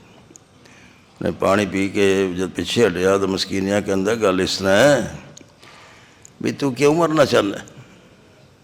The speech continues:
ਜੇ ਪਤਾ ਹੀ ਹੈ ਵੀ ਪਤਾ ਮਸਕੀਨੀਆ ਪਹਿਲਵਾਨ ਬੜਾ ਤਕੜਾ ਹੈ, ਤੇ ਫਿਰ ਤੂੰ ਕਿਉਂ ਮਰਨਾ ਚਾਹੁੰਦਾ ਹੈ?" ਉਹਨੇ ਸਾਰੀ ਗੱਲ ਦੱਸਤੀ। ਕਹਿੰਦੇ, "ਮੇਰੇ ਗੁਰੂ ਦਾ ਹੁਕਮ ਆਇਆ, ਪੰਜ ਸੌ ਰੁਪਇਆ ਸੇਵਾ ਵਾਸਤੇ ਭੇਜਣਾ,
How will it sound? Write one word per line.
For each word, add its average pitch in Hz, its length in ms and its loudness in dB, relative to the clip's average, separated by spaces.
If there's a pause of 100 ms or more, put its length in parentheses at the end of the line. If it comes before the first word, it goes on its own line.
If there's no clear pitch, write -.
(400)
ਜੇ - 60 -8
ਪਤਾ 104 280 2
ਹੀ 131 160 6
ਹੈ 131 60 6
ਵੀ 127 140 4
ਪਤਾ 110 300 2
ਮਸਕੀਨੀਆ 120 500 0
ਪਹਿਲਵਾਨ 113 380 4
ਬੜਾ 107 180 2
ਤਕੜਾ 104 360 2
ਹੈ, - 160 -8 (1300)
ਤੇ 104 120 -4
ਫਿਰ 113 180 -2
ਤੂੰ 127 220 -4
ਕਿਉਂ 131 120 -2
ਮਰਨਾ 127 300 2
ਚਾਹੁੰਦਾ 113 300 -4
ਹੈ?" - 60 -18 (1400)
ਉਹਨੇ 131 160 -2
ਸਾਰੀ 123 380 4
ਗੱਲ 107 140 4
ਦੱਸਤੀ। 95 360 0
ਕਹਿੰਦੇ, 113 220 2
"ਮੇਰੇ 107 240 4
ਗੁਰੂ 98 220 -2
ਦਾ 95 100 4
ਹੁਕਮ 107 300 0
ਆਇਆ, 95 280 4
ਪੰਜ 104 280 -2
ਸੌ 117 160 2
ਰੁਪਇਆ 98 260 0
ਸੇਵਾ 95 380 -2
ਵਾਸਤੇ 90 320 -2
ਭੇਜਣਾ, 92 400 -10